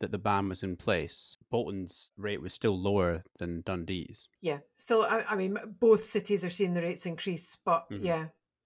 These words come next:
Speaker 2: D-, D-, Dundee's ha-, has increased really rapidly in comparison to Bolton's. Yeah, so the, the, the ban between, on travel between Scotland and Greater Manchester has been lifted, but it's still in place between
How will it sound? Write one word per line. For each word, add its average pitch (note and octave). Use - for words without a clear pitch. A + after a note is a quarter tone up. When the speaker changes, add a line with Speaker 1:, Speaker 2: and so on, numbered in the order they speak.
Speaker 2:
D-, F3+
D-, -
Dundee's G3
ha-, G3
has F#3
increased F3
really F#3
rapidly E3
in F3
comparison E3+
to D#3+
Bolton's. D#3
Yeah, G3+
so G#3
the, G3
the, G3+
the G#3
ban A3+
between, F3
on F3
travel F3+
between E3+
Scotland D#3+
and D#3
Greater F3+
Manchester D#3
has F3+
been D#3
lifted, D3+
but F3
it's F3
still F3+
in F3
place E3+
between E3